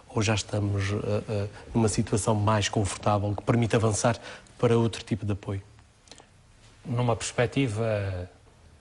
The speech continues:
Speaker 2: global estaremos certamente melhor, porque esse investimento todo também reverteu em benefício de melhor habitação e de habitação condigna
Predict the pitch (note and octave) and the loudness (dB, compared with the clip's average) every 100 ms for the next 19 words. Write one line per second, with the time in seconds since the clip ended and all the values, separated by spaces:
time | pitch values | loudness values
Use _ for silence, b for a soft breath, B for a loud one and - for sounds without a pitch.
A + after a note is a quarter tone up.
0 | - - A#2 A2+ B2 G#2+ A#2 C3+ - - | -20 -10 -4 0 2 4 4 4 0 -2
1 | B2+ C3 B2+ C#3+ C3+ C#3 C3 C#3 C3+ D3 | -2 0 0 0 0 0 0 -2 -4 -6
2 | D#3+ D3 A#2 C#3+ - - G#2 F2+ G2+ F2+ | 0 4 6 4 -4 -6 -6 -4 -6 -4
3 | G#2 - A#2 A#2 A#2+ - D3 - C3+ A2 | -2 -2 0 0 0 -2 -4 -2 0 2
4 | A#2 D3 C#3+ - - A2+ A#2 B B B | 4 2 2 -2 -2 -2 -4 B B B
5 | B B G2+ F#2+ F#2+ F#2 G2 B2+ - E3 | B B -2 -2 -2 -2 -2 -2 -2 -2
6 | D#3+ G#2+ G2 G2+ G#2+ B2 A2+ G2 G2+ G2+ | -2 -2 0 2 4 4 4 -2 -6 -6
7 | - A2+ C3 E3+ B2 A2 G#2+ G#2 F#2+ A2 | -2 0 0 0 0 0 -2 -4 -4 -4
8 | G2+ D#3+ B2+ B2+ F3 | -2 0 2 2 0